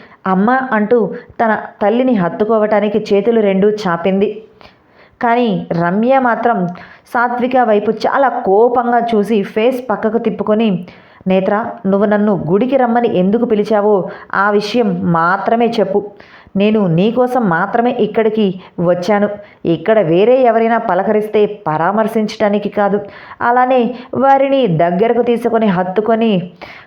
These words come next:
ప్రేమ కబుర్లు చెప్పటానికి కాదు," అని కటువుగానే మాట్లాడింది రమ్య.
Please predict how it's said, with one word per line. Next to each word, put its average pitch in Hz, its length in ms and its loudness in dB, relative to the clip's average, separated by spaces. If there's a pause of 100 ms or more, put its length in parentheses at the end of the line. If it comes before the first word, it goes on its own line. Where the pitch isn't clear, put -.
(120)
ప్రేమ 269 280 2
కబుర్లు 226 360 0
చెప్పటానికి 208 680 -2
కాదు," 208 380 0
అని 202 160 0
కటువుగానే 208 680 0
మాట్లాడింది 196 600 0
రమ్య. 175 420 0